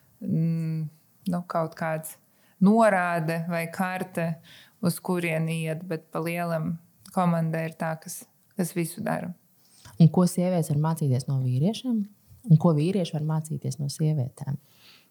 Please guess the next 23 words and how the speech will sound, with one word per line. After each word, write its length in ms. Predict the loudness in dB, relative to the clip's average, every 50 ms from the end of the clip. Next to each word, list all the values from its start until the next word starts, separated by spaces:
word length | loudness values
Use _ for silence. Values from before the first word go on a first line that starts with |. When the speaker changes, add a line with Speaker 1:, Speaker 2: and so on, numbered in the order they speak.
| _ _ _
Speaker 1:
Mm, 760 | 4 6 6 6 6 4 2 0 0 0 0 0 2 2 2 0
sievietes 800 | 0 -4 -12 -8 -4 -2 0 0 2 2 0 0 -2 -4 -4 -2
no 140 | 0 2 2
vīriešiem 640 | 2 0 0 -2 -2 -4 -4 -2 -2 0 0 2 0
vadītājiem 720 | 0 0 0 -2 -2 -2 -2 -2 -2 -2 -2 0 0 0
noteikti 720 | 2 2 0 0 0 0 -2 -2 -2 -4 -6 -8 -8 -6 -4
var 240 | -4 -4 -4 -4 -4
mācīties 960 | -4 -4 -4 -6 -6 -6 -6 -6 -6 -6 -4 -6 -4 -4 -6 -8 -12 -10 -6 -2
egocentrismu, 920 | -2 0 0 -2 -4 -4 -4 -4 -4 -4 -6 -8 -10 -10 -8 -6 -6 -6 -8 -10 _ _ _ _ -20 -20 -20 -20 -20 -12 _ 0
jo 200 | 2 2 2 2
tas 300 | 0 0 -2 -2 -2 -4
bieži 420 | -4 -4 -2 -2 -2 -4 -4 -4
vien 220 | -4 -2 0 -2 -2
trūks 380 | -2 -2 -4 -4 -6 -8 -10 -6
sievietēm. 640 | -4 -4 -2 -2 -2 -4 -4 -6 -8 -6 -4 -4 -4 -6 -8 _ 0
Speaker 2:
Man 180 | 2 4 4
liekas, 160 | 4 2 0
ka 80 | 0 2
Speaker 1:
Laikam. 100 | 2 4
Speaker 2:
vienmēr. 400 | 4 4 2 2 0 -2 -6 -10 _ _ _ _ _ _ _ _ -6
Speaker 1:
E, 100 | -2 0 2
nu, 300 | 2 4 2 2 2 2 2 0
redzat, 540 | 0 0 0 -2 -2 -2 -4 -4 -4 -6